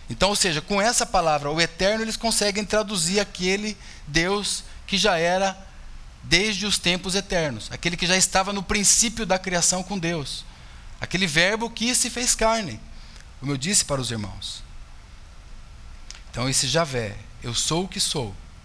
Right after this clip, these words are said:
ou "Eu sou", ou "Sempre estarei sendo", "Eu sou", "Eu continuarei sendo", e "Sempre serei por toda a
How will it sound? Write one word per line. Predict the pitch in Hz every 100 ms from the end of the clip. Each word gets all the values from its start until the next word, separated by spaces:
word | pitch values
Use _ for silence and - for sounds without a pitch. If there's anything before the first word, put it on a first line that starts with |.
| - - - - - -
ou | 127 123 110
"Eu | 139 139
sou", | - 185 190 127
ou | 113 120
"Sempre | - 196 202 147
estarei | 123 - 143 151
sendo", | - 165 175 135 95 - - - - - - -
"Eu | 139 180
sou", | - 165 123 104 - - -
"Eu | 104
continuarei | 170 170 165 160 180
sendo", | - 151 143 143 - - -
e | 131
"Sempre | - 156 170 165 165 160
serei | - 160 131 131 139 - - - -
por | - 131
toda | - 165 180 160 160 -
a | 127 147